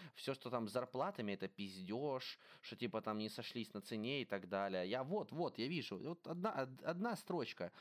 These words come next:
Amazon Studio confirms that their Middle Earth will include Elves of Color. Всё. Всё. Мне больше ничего не надо говорить. Я понимаю, почему т-, команда из топовых сценаристов разошлась.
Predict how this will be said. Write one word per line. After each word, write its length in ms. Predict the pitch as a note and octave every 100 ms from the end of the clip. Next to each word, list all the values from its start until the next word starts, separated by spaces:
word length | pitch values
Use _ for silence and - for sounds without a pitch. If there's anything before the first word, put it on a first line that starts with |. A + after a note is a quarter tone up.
| -
Amazon 420 | C#3+ D#3+ F#3 A3 G#3
Studio 420 | - C4+ F#3+ C#3
confirms 580 | - E3 - A3+ G#3+ D3+
that 160 | D3 C3 C#3
their 280 | F#3 E3+ D#3+
Middle 320 | F3 D#3 D#3
Earth 260 | G#3+ A3 G3+
will 160 | D3+ D3
include 400 | C#3+ F3+ G#3+ -
Elves 300 | E3+ F#3+ D3+ -
of 200 | D#3 -
Color. 420 | - A2 F#2+ F#2+ - - -
Всё. 520 | - - D#3+ C#3+ F2+ - - _ _
Всё. 840 | - - - A#2 F3 D#3+ A#2+ A2 G#2 - -
Мне 100 | G#2+
больше 320 | A2 F3 -
ничего 340 | B2 - D3 E3
не 60 |
надо 220 | G#2+ G#2+ F2+
говорить. 400 | G2 B2+ B2 -
Я 60 |
понимаю, 340 | G#2 G#2 E3 E3+
почему 320 | C3 - A2
т-, 120 | -
команда 400 | - B2+ C#3 G#2
из 100 | G2+
топовых 380 | - A#2 G#2 G2
сценаристов 760 | - A2 A2+ G3+ A#3+ - F2+ - - - - _
разошлась. 880 | G#2+ B2 E3 - - A2+ F#2 - -